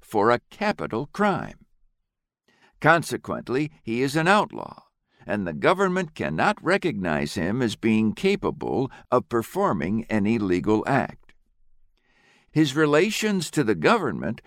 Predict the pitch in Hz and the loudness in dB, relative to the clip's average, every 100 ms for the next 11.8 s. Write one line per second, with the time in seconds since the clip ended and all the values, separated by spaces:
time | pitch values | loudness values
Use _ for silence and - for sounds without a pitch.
0 | - - 135 127 151 226 127 104 120 117 | -20 0 2 2 2 2 4 2 0 0
1 | - 120 123 120 107 135 190 208 202 208 | 0 2 4 2 4 4 4 4 4 4
2 | 147 76 92 143 - 127 107 139 127 120 | 2 0 -2 -4 0 2 2 2 2 2
3 | 110 123 110 104 - 233 202 - 71 104 | 2 2 2 0 2 2 2 -4 -4 -4
4 | 147 - _ 127 113 127 117 - 110 67 | -6 -10 _ -2 2 4 4 2 -2 -2
5 | 69 117 113 120 123 117 170 117 - _ | -2 -4 0 2 2 2 0 -2 -8 _
6 | _ _ _ _ _ _ _ _ _ _ | _ _ _ _ _ _ _ _ _ _
7 | - - 240 247 - 170 131 104 95 107 | -14 2 2 2 0 2 4 4 2 0
8 | - 127 107 78 139 156 147 - 156 151 | 0 -2 0 0 2 2 -2 2 2 2
9 | - 107 90 - 156 - 107 90 82 80 | -2 -4 -4 0 0 0 0 0 0 -4
10 | 92 95 82 123 175 165 85 65 71 - | -4 -2 -2 2 2 2 -2 -2 -4 -6
11 | - - - 208 95 - - | -10 -6 0 2 0 -4 -10